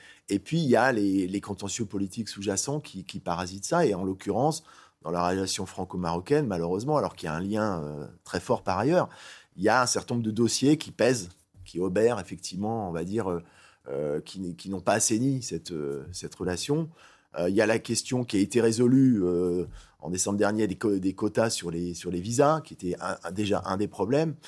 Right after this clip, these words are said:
Mais effectivement, euh, il y a eu aussi l'idée, euh, euh, un peu complotiste, euh, à tort, pro-, mais, mais qui a été, euh, sur, un peu alimentée sur l'idée que, euh, il y avait eu une, une stigmatisation du Maroc, notamment, euh, au niveau du Parlement européen, avec l'idée que la France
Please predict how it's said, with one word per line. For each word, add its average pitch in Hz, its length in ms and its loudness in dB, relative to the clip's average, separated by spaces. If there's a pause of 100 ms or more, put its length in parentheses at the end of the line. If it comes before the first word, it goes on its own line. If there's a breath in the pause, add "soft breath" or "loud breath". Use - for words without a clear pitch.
(320 loud breath)
Mais 104 140 2
effectivement, 139 880 2
euh, 113 280 6
il 107 60 -2
y 120 80 2
a 135 40 8
eu 147 120 8
aussi 147 540 6
l'idée, 127 460 6
euh, 101 240 4 (360 soft breath)
euh, 95 560 2
un 127 120 2
peu 165 160 4
complotiste, 156 720 0
euh, 92 340 0
à 113 100 2
tort, 120 460 6 (160)
pro-, - 140 -16 (500)
mais, 104 420 2
mais 107 140 -2
qui 117 160 0
a - 20 6
été, 107 420 2
euh, 85 240 -4
sur, - 460 -6
un 92 60 -4
peu 107 120 -2
alimentée 107 400 -2
sur - 180 -4
l'idée 110 300 2
que, 120 140 2
euh, 120 140 6 (420 loud breath)
il 95 80 -2
y 104 80 6
avait 101 160 4
eu 123 160 4
une, 110 140 0
une 110 100 -2
stigmatisation 117 800 0
du 110 120 -6
Maroc, 104 360 2
notamment, 107 560 0
euh, 95 40 0
au 95 200 -2
niveau 107 240 -2
du 107 120 -4
Parlement 101 380 0
européen, 117 720 2
avec 104 320 -4
l'idée 104 220 -2
que 98 100 -6
la 95 100 2
France 110 320 -8